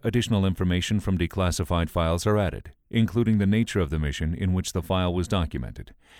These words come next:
as well as certain technological definitions that may be unclear. Before revealing these documents, we will make note of what the test subject in that data he collected was certain.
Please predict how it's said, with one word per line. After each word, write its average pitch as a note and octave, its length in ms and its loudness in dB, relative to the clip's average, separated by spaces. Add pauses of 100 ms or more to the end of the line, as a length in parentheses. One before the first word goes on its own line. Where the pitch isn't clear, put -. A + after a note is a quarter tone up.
(140)
as D#2 180 -2
well D#2 180 0
as D2 120 -4
certain F#2 320 0
technological F2+ 680 -2
definitions E2 680 -2 (120)
that F2 180 -4
may G2+ 160 0
be D2 180 -4
unclear. D2+ 600 -6 (1120)
Before F#2+ 300 0
revealing F#2 480 2
these F2 180 0
documents, G2 560 0
we G2+ 100 2
will F#2 140 0
make F#2+ 240 0
note G#2 220 2
of E2 120 -2
what F#2+ 160 0
the F2 100 -2
test G2+ 280 -2
subject F2+ 480 -2
in A2+ 160 4
that G2 240 0
data E2 300 0
he D#2 140 -4
collected D2+ 460 -4
was F2+ 160 -2
certain. C#2 440 -4